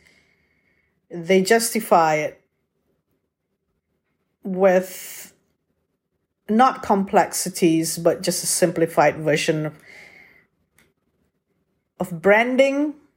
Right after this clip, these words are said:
of corporation, a one-sided viewpoint. I could talk about branding as well,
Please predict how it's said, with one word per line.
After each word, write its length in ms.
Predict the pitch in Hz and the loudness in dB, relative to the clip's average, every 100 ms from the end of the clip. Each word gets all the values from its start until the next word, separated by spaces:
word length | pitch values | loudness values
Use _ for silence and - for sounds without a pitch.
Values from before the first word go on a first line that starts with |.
| _ _ _ _ _ _ _ - | _ _ _ _ _ _ _ -2
of 340 | 170 165 165 | 2 2 0
corporation, 1200 | - 196 196 185 202 214 - 208 208 202 208 208 - _ _ _ _ _ _ _ | -2 -2 0 2 2 2 -2 -2 -2 -6 -8 -10 -16 _ _ _ _ _ _ _
a 80 | 180 | -4
one-sided 960 | 180 208 233 233 - 208 190 185 185 180 | 2 2 2 0 2 4 4 2 0 -2
viewpoint. 720 | 175 233 277 - 330 359 359 - _ _ _ _ _ _ _ _ _ _ _ _ _ _ | -6 -6 -6 -4 -2 -2 -8 -18 _ _ _ _ _ _ _ _ _ _ _ _ _ _
I 100 | 277 | -4
could 160 | 381 370 | -2 0
talk 200 | 381 381 | 0 2
about 300 | 262 208 185 | 2 0 2
branding 680 | 220 226 226 190 175 175 - _ _ _ _ _ _ _ _ _ _ _ | 2 2 0 0 -2 -8 -16 _ _ _ _ _ _ _ _ _ _ _
as 280 | 196 190 - | -6 -6 -8
well, 760 | 196 208 220 214 185 175 160 | -2 2 4 4 4 2 -2